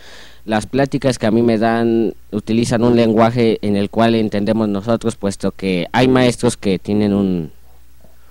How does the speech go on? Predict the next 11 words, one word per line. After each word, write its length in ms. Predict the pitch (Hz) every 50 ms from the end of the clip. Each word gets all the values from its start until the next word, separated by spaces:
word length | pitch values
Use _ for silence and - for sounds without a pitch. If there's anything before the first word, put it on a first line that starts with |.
| - - -
un 200 | 120 127 135 131
léxico 540 | 135 139 - - - 123 - - 120 113
bastante 800 | 101 104 101 - - - 107 110 110 - - - 107 101 95 90
vasto 560 | 82 98 110 113 113 - - - 117 117 117
y 400 | 110 104 92 87 82 80 82 87
de 160 | 82 71 95
verdad 340 | 98 98 101 98 92 113 117
no, 460 | 117 117 117 117 113 110 107 101 -
nosotros 640 | - 107 107 101 - 131 123 120 - 127 123 117 -
como 180 | - 107 104 101
jóvenes 800 | - - 113 113 104 110 110 110 110 110 - - - - -